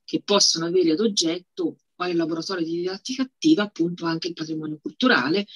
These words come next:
considerato nella sua funzione educativa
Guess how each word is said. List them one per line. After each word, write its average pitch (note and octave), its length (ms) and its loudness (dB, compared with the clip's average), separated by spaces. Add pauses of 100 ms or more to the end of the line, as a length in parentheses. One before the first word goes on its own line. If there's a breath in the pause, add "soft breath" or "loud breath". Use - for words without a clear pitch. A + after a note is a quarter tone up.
(200 loud breath)
considerato G3+ 640 2
nella F3+ 160 -2
sua D3+ 160 -2
funzione F3+ 720 -2 (420 soft breath)
educativa D#3 840 0